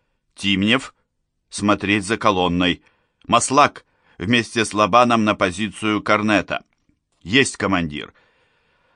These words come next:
На связь вышел подполковник Орлов. «Слушаю. Обстановка изменилась. По шоссе Сабра-Алеппо движется колонна пикапов с пулеметами и боевиками». «Ты считаешь,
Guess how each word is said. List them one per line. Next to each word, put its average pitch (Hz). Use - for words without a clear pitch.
На 87
связь 107
вышел 107
подполковник 90
Орлов. 71
«Слушаю. 80
Обстановка 135
изменилась. 110
По 120
шоссе 127
Сабра-Алеппо 101
движется 131
колонна 120
пикапов 113
с -
пулеметами 110
и 104
боевиками». 98
«Ты 80
считаешь, 76